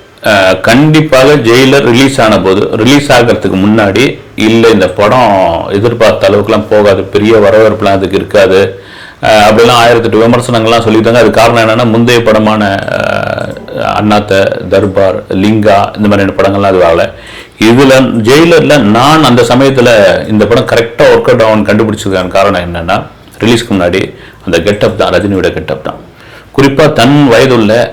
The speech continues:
அந்த ஒரு எழுபத்தி மூணு, எழுபத்திரெண்டு வயசு இந்த கெட்டப்லயே நடிப்போம் அப்படின்னு ஜெயிலர்ன்ற ஒரு டைட்டிலும், இந்த எழுபத்தி மூணு வயசு இவர் ஜெயிலரா இருந்தாரா இல்ல ஜெயிலரா இருக்காரா அப்படின்ற ஒரு டவுட் தான் இருந்தது.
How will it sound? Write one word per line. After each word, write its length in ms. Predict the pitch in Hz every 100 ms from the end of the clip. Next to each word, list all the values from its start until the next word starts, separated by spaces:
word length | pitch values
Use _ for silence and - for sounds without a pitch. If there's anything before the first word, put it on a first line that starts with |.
| - -
அந்த 220 | 101 95
ஒரு 160 | 92 95 98
எழுபத்தி 420 | 92 104 104 98 98
மூணு, 200 | 95 92
எழுபத்திரெண்டு 500 | 92 95 - 87 85
வயசு 400 | 95 110 - -
இந்த 240 | 107 98
கெட்டப்லயே 420 | 92 92 110 110
நடிப்போம் 340 | 117 98 101 98
அப்படின்னு 240 | 95 - - - -
ஜெயிலர்ன்ற 540 | - 151 156 156 143 127
ஒரு 120 | 110
டைட்டிலும், 520 | 107 117 113 113 117
இந்த 140 | - 113
எழுபத்தி 320 | 127 131 131
மூணு 120 | 117
வயசு 240 | 117 123 127
இவர் 180 | 113
ஜெயிலரா 400 | 104 120 127 123 117
இருந்தாரா 420 | 110 117 113 113
இல்ல 140 | 117
ஜெயிலரா 420 | 101 107 123 117 110
இருக்காரா 480 | 107 107 113 107
அப்படின்ற 300 | 110 107 101
ஒரு 160 | 92 87
டவுட் 340 | 98 107 107
தான் 120 | 101 101
இருந்தது. 300 | 95 92